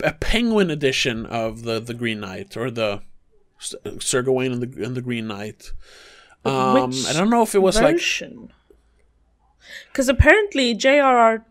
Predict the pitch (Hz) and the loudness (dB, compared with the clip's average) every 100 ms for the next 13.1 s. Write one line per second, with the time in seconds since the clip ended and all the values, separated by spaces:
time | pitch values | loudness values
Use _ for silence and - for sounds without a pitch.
0 | _ - - - 220 262 320 - 175 180 | _ -18 -18 -4 0 0 -2 -2 -2 -2
1 | 170 165 165 185 - - 185 170 160 170 | -6 -6 -6 -6 -6 -6 -8 -8 -10 -10
2 | - - - _ _ _ _ _ - 190 | -14 -16 -20 _ _ _ _ _ -6 -2
3 | 170 175 135 123 175 202 _ _ _ _ | 2 4 4 2 0 -2 _ _ _ _
4 | _ 156 190 - 214 202 220 247 247 240 | _ 2 4 2 -4 0 0 0 -4 0
5 | 240 208 - 175 190 170 160 190 175 - | 2 2 -2 -4 -4 -2 2 2 2 -2
6 | - 147 147 143 143 151 147 143 147 151 | -4 0 2 4 2 2 0 0 -4 -4
7 | 151 147 135 127 147 135 113 139 147 143 | -4 -2 -4 -6 -8 -8 -8 -8 -6 -4
8 | 175 175 147 139 - 151 143 135 127 - | -2 -2 -4 -4 -4 -4 -4 -6 -6 -6
9 | - 135 104 104 - - - _ _ - | -2 -2 -2 -6 -8 -8 -12 _ _ -10
10 | 208 196 147 135 131 127 - 127 120 123 | -4 0 2 4 2 0 0 0 0 -4
11 | - _ - - 143 139 120 117 - - | -12 _ -8 -4 -2 -2 -2 -4 -6 0
12 | 127 110 113 131 - 139 - 156 165 156 | 2 2 0 -2 -4 -8 0 0 2 2